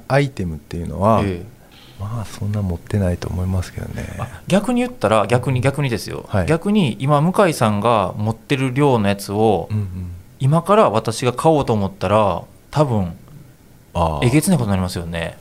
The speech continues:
Speaker 1: それはまあ、そうですね。なあ。
Speaker 2: 多分車一台買えますよね。
Speaker 1: 車は買えるかな。買えます。
Speaker 2: ですよね。
Speaker 1: はい。
Speaker 2: だからそれぐらい高騰してるんですよね。
Speaker 1: そうです、そうです、そうです。
Speaker 2: あー。
Speaker 1: うん。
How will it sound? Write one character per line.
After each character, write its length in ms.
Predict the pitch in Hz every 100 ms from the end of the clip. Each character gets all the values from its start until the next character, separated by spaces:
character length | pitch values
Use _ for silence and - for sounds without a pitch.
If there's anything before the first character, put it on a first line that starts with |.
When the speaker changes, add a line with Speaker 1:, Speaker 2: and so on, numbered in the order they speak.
| -
Speaker 1:
そ 380 | - - - 143
れ 140 | 139 131
は 160 | 131
ま 200 | 123 117
あ、 40 | 85
そ 200 | 95 80
う 40 |
で 80 | 64
す 160 | -
ね。 560 | 60 67 62 60 - - -
な 60 | -
あ。 40 | - -
Speaker 2:
多 80 | -
分 100 | 110
車 300 | - 147 165
一 60 | 170
台 120 | 123
買 120 | 104
え 20 |
ま 120 | 107 104
す 80 | 82
よ 60 |
ね。 180 | 82 85 - - -
Speaker 1:
車 400 | - 160 156 156 151
は 60 | 147
買 240 | - 147
え 60 | 143
る 100 | 135
か 340 | - - 101
な。 560 | 80 92 110 113 117 107 - -
買 140 | 110
え 40 | 95
ま 140 | 78
す。 280 | - - - - -
Speaker 2:
で 100 | 107
す 140 | -
よ 140 | 90 80
ね。 100 | 87
Speaker 1:
は 160 | 92
い。 40 | 71
Speaker 2:
だ 60 |
か 60 | - - - - 113
ら 60 |
そ 140 | 101 131
れ 100 | 156
ぐ 60 |
ら 100 | 156
い 40 | 147
高 220 | - 131
騰 160 | 127 123
し 60 |
て 80 | 127
る 60 | 101
ん 20 |
で 60 | -
す 40 |
よ 80 | -
ね。 220 | 98 151 - - -
Speaker 1:
そ 160 | - 135
う 40 |
で 80 | 92
す、 60 | -
そ 80 | 82
う 40 |
で 100 | 71
す、 80 | -
そ 40 |
う 40 | -
で 60 |
す。 60 | 98
Speaker 2:
あ 20 |
ー。 400 | 95 95 92 92
Speaker 1:
う 20 |
ん。 100 | 90